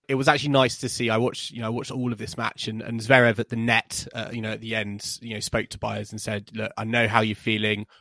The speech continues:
I was there, U S Open final, two sets up,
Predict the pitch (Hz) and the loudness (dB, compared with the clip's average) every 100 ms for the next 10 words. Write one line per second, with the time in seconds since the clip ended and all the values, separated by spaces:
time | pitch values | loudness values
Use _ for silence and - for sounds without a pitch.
0 | _ - 120 113 107 - 107 104 104 - | _ 2 4 4 0 0 2 2 0 -4
1 | _ _ - 113 107 117 101 107 - 107 | _ _ 0 0 2 0 -2 -6 -2 0
2 | 104 101 101 104 - 120 - - - 107 | 0 0 -6 -4 -2 0 -2 -4 -2 -2
3 | - | -2